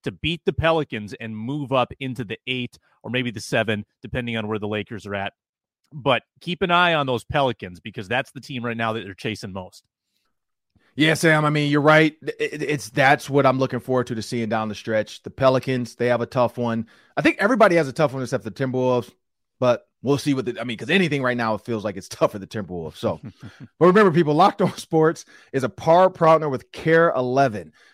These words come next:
Speaker 2: Uh, check out care eleven dot com backslash locked on for links to every one of our Locked On shows. And coming up in the next segment, we're gonna talk about the Final Four, men's and women's.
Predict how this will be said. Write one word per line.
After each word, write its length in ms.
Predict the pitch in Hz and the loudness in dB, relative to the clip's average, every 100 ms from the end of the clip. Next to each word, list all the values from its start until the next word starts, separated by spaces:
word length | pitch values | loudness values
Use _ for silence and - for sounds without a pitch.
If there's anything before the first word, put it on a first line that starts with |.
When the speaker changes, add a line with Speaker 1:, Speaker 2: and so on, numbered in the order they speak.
| - | -4
Speaker 2:
Uh, 220 | 117 113 | 0 0
check 300 | - 170 185 | 2 2 4
out 160 | 156 | 2
care 140 | - 202 | 2 4
eleven 300 | 208 196 160 | 6 4 4
dot 220 | 165 170 | 4 2
com 260 | 151 151 143 | 0 -2 2
backslash 460 | 156 - 143 123 | 0 0 -2 -2
locked 320 | 127 170 180 | -2 -2 -2
on 380 | 156 147 147 147 147 _ _ | -2 -2 -2 -6 -10 _ _
for 100 | 131 | -6
links 300 | 123 147 151 | -4 -4 -4
to 120 | - 117 - | -6 -6 0
every 400 | 160 175 170 190 | 2 2 2 -4
one 280 | 123 147 151 | -6 -6 -6
of 120 | 135 | -2
our 140 | 131 | 0
Locked 360 | 123 143 151 - | 6 6 6 2
On 220 | 139 127 | -10 -8
shows. 540 | - 139 117 98 90 - | -4 0 0 -2 -8 -16
And 160 | 120 107 | -16 -4
coming 240 | 175 190 | 4 6
up 100 | 185 | 4
in 40 | |
the 80 | 160 | 2
next 220 | 160 160 | -4 0
segment, 360 | - 180 196 196 | 4 4 4 -8
we're 140 | 131 | -8
gonna 220 | 160 190 180 | -6 -6 -4
talk 200 | 170 165 | -4 0
about 220 | 156 160 | 0 -2
the 60 | |
Final 320 | 147 151 147 139 | -2 -4 -4 -4
Four, 240 | 165 135 | -4 -2
men's 340 | 127 165 180 | 0 0 0
and 240 | 147 160 143 | -2 -4 -4
women's. 380 | 127 101 _ | -12 -16 _